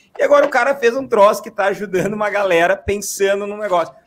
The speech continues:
Aí quando os caras perguntam assim pra mim, "Ah, Rafael, é muito fácil tu falar em inovação, então me diz uma ideia." Eu disse assim, "Meu, como é que eu ia, em cinco minutos conversando contigo, dizer pra te fazer um cabeçote flutuante, entendeu?" Mas é na dor do teu cliente,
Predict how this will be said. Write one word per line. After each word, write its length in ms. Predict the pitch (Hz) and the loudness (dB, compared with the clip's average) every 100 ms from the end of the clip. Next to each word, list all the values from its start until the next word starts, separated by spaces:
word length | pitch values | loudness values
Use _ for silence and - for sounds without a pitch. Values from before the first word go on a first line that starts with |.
| _ | _
Aí 100 | 190 | -6
quando 140 | 190 214 | -4 -6
os 60 | |
caras 200 | - 202 | -4 -4
perguntam 280 | 202 196 196 | -2 -4 -4
assim 120 | 185 190 | -6 -4
pra 140 | 185 | -4
mim, 180 | 185 185 | -2 -2
"Ah, 80 | 214 | 0
Rafael, 320 | 370 - 165 | 0 2 2
é 40 | |
muito 200 | 160 175 | 2 -2
fácil 300 | - 240 233 | -2 -2 -2
tu 40 | 392 | -2
falar 180 | 202 190 | -2 0
em 20 | |
inovação, 460 | 208 190 180 175 | 0 -2 -2 -4
então 180 | 190 196 | -2 -2
me 80 | 214 | -2
diz 200 | 185 220 | -4 -4
uma 120 | 233 | -2
ideia." 300 | 220 170 165 147 | 0 2 2 2
Eu 80 | |
disse 120 | 127 127 | -4 -8
assim, 180 | - 104 | -14 -14
"Meu, 380 | 95 117 165 _ _ _ _ _ _ _ - - _ _ - | -10 -10 -12 _ _ _ _ _ _ _ -20 -20 _ _ -16
como 140 | 104 | -10
é 60 | 101 | -6
que 100 | 127 | -2
eu 40 | |
ia, 360 | 123 135 139 - - | 0 0 -2 -6 -14
em 120 | 131 | -14
cinco 280 | 127 139 143 | -12 -10 -6
minutos 220 | 135 135 | -4 -2
conversando 360 | 139 127 127 123 | -2 -2 -2 -6
contigo, 280 | 131 131 131 | -8 -8 -8
dizer 160 | 127 | -6
pra 120 | 131 | -8
te 80 | 131 | -10
fazer 180 | - 117 | -12 -10
um 60 | 127 | -10
cabeçote 560 | - 107 107 95 - | -12 -12 -10 -10 -10
flutuante, 580 | - 107 120 101 120 - | -12 -12 -10 -10 -10 -20
entendeu?" 240 | - 87 85 _ - - - | -20 -18 -18 _ -20 -20 -8
Mas 260 | 117 120 110 | -4 -2 2
é 140 | 131 | 2
na 260 | 131 123 113 | 2 0 -2
dor 920 | 104 92 110 107 107 113 117 135 180 | -4 0 2 4 4 4 4 4 0
do 140 | 185 | -4
teu 160 | - 117 | -4 -4
cliente, 840 | 110 98 90 85 85 90 - 151 | -6 -8 -6 -8 -10 -12 -12 -12